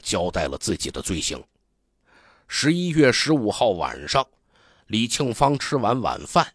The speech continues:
带着事先准备好的一根棉纱绳、一双线手套和一双鞋，在洛阳火车站乘坐三百六十八次旅客列车，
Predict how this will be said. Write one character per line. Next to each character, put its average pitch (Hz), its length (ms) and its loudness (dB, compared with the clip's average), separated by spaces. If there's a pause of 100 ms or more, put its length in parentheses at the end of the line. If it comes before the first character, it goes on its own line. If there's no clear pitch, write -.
(440)
带 214 200 4
着 147 120 0
事 151 240 2
先 175 240 2
准 78 200 -6
备 117 160 -2
好 71 240 -6
的 85 120 -10
一 87 160 -6
根 110 140 -6
棉 95 280 -4
纱 113 220 2
绳、 110 340 -4 (300)
一 110 120 -2
双 123 240 0
线 110 300 0
手 65 220 -6
套 98 300 2
和 - 160 -8
一 92 140 -4
双 117 240 -4
鞋， 78 360 -4 (520)
在 113 180 2
洛 120 240 4
阳 101 180 2
火 78 200 -6
车 117 180 -4
站 117 180 -2 (420)
乘 208 300 0
坐 139 220 0
三 165 280 2
百 - 180 -6
六 87 220 -4
十 - 140 -8
八 196 240 0
次 - 200 -4
旅 69 160 -6
客 - 160 -10
列 78 180 -8
车， - 240 -8